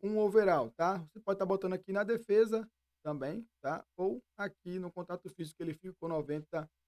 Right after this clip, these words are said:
e oito de overall aí, tá? Armador criativo, pra quem não sabe, armador criativo aí é um jogador que tende a recuar um pouco mais para criar jogadas, né, mano? Então, ele recua um pouco mais pra começar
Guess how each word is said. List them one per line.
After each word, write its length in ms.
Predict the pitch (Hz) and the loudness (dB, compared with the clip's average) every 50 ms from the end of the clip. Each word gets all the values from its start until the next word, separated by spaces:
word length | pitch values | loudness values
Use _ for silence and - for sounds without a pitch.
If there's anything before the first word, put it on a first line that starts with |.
| _ _ _ _ - | _ _ _ _ -6
e 100 | 175 170 | -2 0
oito 320 | 156 143 147 147 - 151 131 | 2 2 2 0 -4 -8 -8
de 100 | 135 156 | -2 -2
overall 480 | 151 151 143 170 160 147 151 175 202 | 0 0 2 2 4 4 4 4 4
aí, 220 | 196 160 123 113 - | 2 0 0 -4 -4
tá? 300 | - 147 151 156 156 - _ _ _ _ _ | -2 0 0 0 0 -4 _ _ _ _ _
Armador 420 | - 180 214 220 220 208 226 226 226 | 2 4 6 6 6 8 8 6 6
criativo, 680 | 233 214 233 240 233 233 - 277 269 294 277 277 220 | 6 6 6 6 6 4 0 -2 0 0 0 -2 -2
pra 160 | - 190 - | -2 -2 -2
quem 160 | - - 185 180 | -2 -2 -2 -2
não 140 | 180 180 | -2 -2
sabe, 280 | 156 - 170 165 165 170 | -2 -2 -2 0 0 0
armador 320 | 165 170 170 165 165 175 | 0 0 0 0 -2 -2
criativo 480 | 165 - 175 170 165 - - 180 175 190 | -2 -2 0 -2 -2 -2 -4 -2 2 4
aí 120 | 180 185 | 4 4
é 60 | 208 214 | 4 2
um 60 | 196 | 2
jogador 360 | 220 226 226 220 190 208 196 | 2 2 2 2 2 0 -2
que 120 | - 220 | -2 -8
tende 300 | 202 - 190 185 190 180 | -8 -2 -2 0 2 2
a 60 | 190 185 | 2 2
recuar 340 | 180 190 185 - 175 175 | 2 0 2 2 4 4
um 80 | 190 185 | 4 2
pouco 400 | 180 - 190 208 220 220 - 247 | 0 0 0 2 2 0 0 0
mais 320 | 214 196 190 190 196 196 - _ _ _ _ _ _ _ | 2 4 4 2 0 -2 -6 _ _ _ _ _ _ _
para 260 | 175 170 170 175 185 180 | -2 0 0 0 0 -2
criar 480 | - _ 170 170 160 143 139 151 160 | -6 _ 0 2 4 4 4 4 2
jogadas, 560 | 156 220 226 156 208 185 151 127 110 117 120 | 2 0 0 2 2 2 2 2 0 -4 -6
né, 120 | 131 156 180 | -6 -6 -4
mano? 260 | 190 170 139 120 113 | -4 -4 -4 -4 -6
Então, 280 | 113 - 139 139 143 - _ _ _ _ _ - | -8 -8 -8 -8 -8 -10 _ _ _ _ _ -8
ele 120 | 131 139 | -4 -2
recua 300 | 143 151 151 - - 151 | -2 -2 -2 -4 -4 -4
um 40 | 156 | -4
pouco 320 | 151 - 156 165 160 196 185 | -2 -2 -2 -2 -2 -2 -2
mais 380 | 170 147 147 156 175 - - _ _ _ _ - | 0 2 2 2 0 -2 -8 _ _ _ _ -4
pra 120 | 156 160 | -4 -4
começar 640 | 160 - 170 170 165 156 160 - 151 143 151 156 151 | -4 -4 -4 -4 -4 -4 -2 -2 -2 0 -2 -2 -6